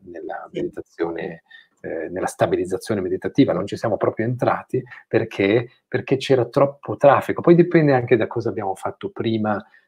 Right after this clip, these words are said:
Speaker 1: durante la giornata, cioè se io po-, s-, ad esempio, l'etica, scusate, lo so che è una roba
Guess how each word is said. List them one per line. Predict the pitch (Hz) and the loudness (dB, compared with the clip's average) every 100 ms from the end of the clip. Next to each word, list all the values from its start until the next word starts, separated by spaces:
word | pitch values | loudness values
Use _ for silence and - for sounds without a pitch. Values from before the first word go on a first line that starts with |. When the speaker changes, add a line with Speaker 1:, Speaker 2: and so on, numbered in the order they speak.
| - | -4
Speaker 1:
durante | 113 113 98 | 2 2 2
la | 101 | -2
giornata, | 95 98 92 110 95 95 | 0 -2 0 0 0 -2
cioè | 92 95 | -10 -10
se | - | 0
io | 117 117 | 0 0
po-, | - 87 - - - _ | -2 -10 -10 -16 -16 _
s-, | - - | -16 -6
ad | 110 | -2
esempio, | 101 95 98 80 - - - _ - | -2 0 -2 -2 -6 -6 -8 _ 0
l'etica, | 110 107 104 113 - 113 117 - _ _ _ | 4 4 4 -4 -2 -2 -2 -6 _ _ _
scusate, | _ - 101 90 90 - | _ -12 -6 -2 -2 -2
lo | 92 | -10
so | 85 120 - | -4 -4 -2
che | 92 | -4
è | 85 | -6
una | 95 | -4
roba | 95 95 92 | -2 0 -2